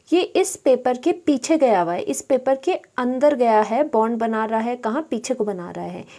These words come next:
इसके अंदर जाके बॉन्ड बना रहा है ऐसा। और जो ये सी सिक्स एच थर्टीन है, wedge का मतलब क्या होता है? Towards you,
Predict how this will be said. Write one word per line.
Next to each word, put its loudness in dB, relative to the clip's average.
इसके -2
अंदर 0
जाके 0
बॉन्ड 0
बना -6
रहा -8
है -6
ऐसा। -6
और 4
जो 2
ये 4
सी 2
सिक्स 0
एच -2
थर्टीन 2
है, -2
wedge 0
का 0
मतलब -2
क्या 0
होता -2
है? -4
Towards 0
you, 0